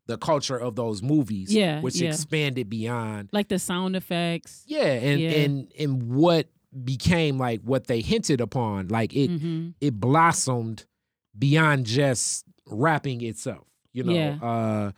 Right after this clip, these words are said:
Speaker 1: where, you know, you could go into deeper realms of fandom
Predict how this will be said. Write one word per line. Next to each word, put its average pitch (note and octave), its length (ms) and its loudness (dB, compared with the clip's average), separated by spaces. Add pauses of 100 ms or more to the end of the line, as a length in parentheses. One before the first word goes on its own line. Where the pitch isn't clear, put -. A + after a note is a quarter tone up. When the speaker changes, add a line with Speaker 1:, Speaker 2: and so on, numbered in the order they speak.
(520)
Speaker 1:
where, B2+ 460 0
you A#2+ 160 -2
know, B2 160 0
you A#2+ 160 0
could B2 160 0
go A#2 440 0
into B2 340 -4
deeper A#2+ 380 -2
realms A#2+ 580 0
of G#2+ 420 -4 (480)
fandom G#2+ 680 0